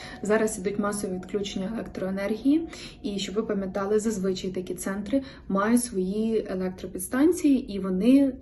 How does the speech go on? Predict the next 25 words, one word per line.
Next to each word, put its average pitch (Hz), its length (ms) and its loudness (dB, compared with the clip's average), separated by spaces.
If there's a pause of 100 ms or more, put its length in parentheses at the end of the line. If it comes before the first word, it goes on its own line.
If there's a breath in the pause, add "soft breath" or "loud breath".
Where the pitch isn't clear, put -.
(100)
м, 196 400 -4
працюють. - 560 -2 (420 loud breath)
Тобто, 196 300 -2
якщо 285 260 -2
ви 233 100 2
знаєте, 190 280 -4
що 202 140 -4
у 185 40 -2
вас 196 160 -6
виключить 226 340 -6
світло, 294 320 -2
ви 196 120 -4
можете 277 340 6
піти 220 320 0
здати 190 340 -2
кров, 185 260 0
зробити 202 400 2
добру 185 300 -2
справу, 320 520 4 (300 loud breath)
там 262 220 8
світло 208 380 -2
є. 180 200 -2 (140)
Тому 311 280 8
ви 254 100 6
йдете 214 360 2